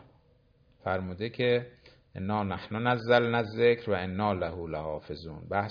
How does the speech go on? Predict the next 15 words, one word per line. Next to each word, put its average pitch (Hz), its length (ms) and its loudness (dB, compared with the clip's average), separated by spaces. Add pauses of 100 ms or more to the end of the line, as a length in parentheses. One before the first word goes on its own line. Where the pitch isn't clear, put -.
باید 104 220 0
یه 104 160 -2
جوری 127 420 -6
ارائه 117 240 2
بشه 123 260 -6
که 127 260 -6 (800)
کسی 113 340 -2
نتونه 98 520 -2
درش 90 480 -4 (180)
تصرفی 95 640 -2
بکنه. 80 540 -6
خب 98 180 -2
ما 101 160 0
رسیدیم 95 540 -4
به 98 240 -2